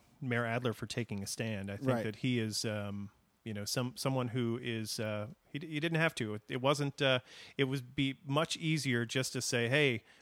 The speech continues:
Speaker 1: we want more money. Sorry, musicians," you know, but, but, but tech's taking over, industry's taking over, but taking a stand to say,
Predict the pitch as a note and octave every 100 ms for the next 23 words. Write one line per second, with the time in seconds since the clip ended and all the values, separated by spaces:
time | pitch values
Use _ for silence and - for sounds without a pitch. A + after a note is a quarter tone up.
0 | _ B2+ C#3+ D3 C#3 C3+ C3+ B2+ B2 -
1 | C3 B2+ B2 A2+ A2 G#2 A#2 A2 A2 A2
2 | A2 A2+ A#2 - _ - - A#2 - -
3 | A2+ - - C3+ - C3 B2 A#2+ A#2 A2+
4 | A#2 A#2+ B2 A#2+ A#2+ - A2+ G#2+ A2 A2
5 | A2 A2+ G#2+ A2+ G#2+ _ - D3+ D#3 C#3
6 | - C3 B2+ A#2+ A2 - A#2+ A2+